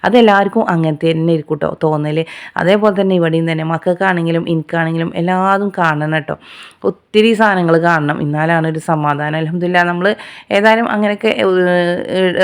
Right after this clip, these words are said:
റെഡിയാക്കി പോകുന്നുണ്ട് ട്ടോ. പിന്നെ അതാ നമ്മുടെ ഉള്ളിയും തക്കാളിയും ഒക്കെ വാടി വന്നപ്പോൾ ദാ അതിലേക്ക് മസാലപ്പൊടികൾ മല്ലിപ്പൊടി, വലിയ ജീരകപ്പൊടി, മുളക് പൊടി,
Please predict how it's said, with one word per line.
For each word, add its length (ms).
റെഡിയാക്കി 380
പോകുന്നുണ്ട് 520
ട്ടോ. 60
പിന്നെ 180
അതാ 120
നമ്മുടെ 220
ഉള്ളിയും 260
തക്കാളിയും 460
ഒക്കെ 260
വാടി 340
വന്നപ്പോൾ 380
ദാ 160
അതിലേക്ക് 380
മസാലപ്പൊടികൾ 600
മല്ലിപ്പൊടി, 500
വലിയ 240
ജീരകപ്പൊടി, 520
മുളക് 340
പൊടി, 160